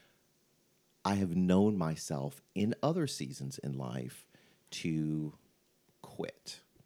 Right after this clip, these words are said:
And I am realizing that it's not about my willpower. It's not about,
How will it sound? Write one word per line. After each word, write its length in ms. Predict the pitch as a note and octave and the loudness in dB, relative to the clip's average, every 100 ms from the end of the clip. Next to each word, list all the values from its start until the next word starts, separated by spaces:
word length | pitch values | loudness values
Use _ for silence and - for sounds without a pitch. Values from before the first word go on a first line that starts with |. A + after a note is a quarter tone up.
| _ _ _ _ _ _ _ - _ - | _ _ _ _ _ _ _ -20 _ -4
And 640 | D#2+ D2 D2+ D2 D#2 - - - - | -2 0 0 -2 -4 -6 -16 -14 -6
I 180 | E2+ F2 - | 0 0 0
am 320 | E2 D#2+ D#2 | 0 0 4
realizing 880 | F#2+ C3 F#2+ C#2 C#2 C#2 A#1 A#1 A1+ - _ _ _ - | 6 6 6 0 -4 -6 -8 -8 -12 -16 _ _ _ -4
that 180 | D#2+ - | -4 -2
it's 320 | F2 E2+ - F2+ | -4 -4 -2 -2
not 420 | E2+ E2 F2 G2 | 0 0 -2 -4
about 320 | A2+ G2+ G2+ - | -4 -2 -2 -2
my 140 | G2+ | -2
willpower. 800 | G#2+ F#2 E2+ - - - - F#3 - _ _ _ _ _ - - _ - | 0 0 0 -4 -6 -4 -4 -4 -8 _ _ _ _ _ -20 -20 _ -6
It's 240 | D#2+ - | -6 -2
not 420 | D#2+ D#2 E2 F#2+ - | 0 2 2 0 -4
about, 640 | F2+ F2 E2+ F2 - - | -6 -4 -2 -2 -4 -8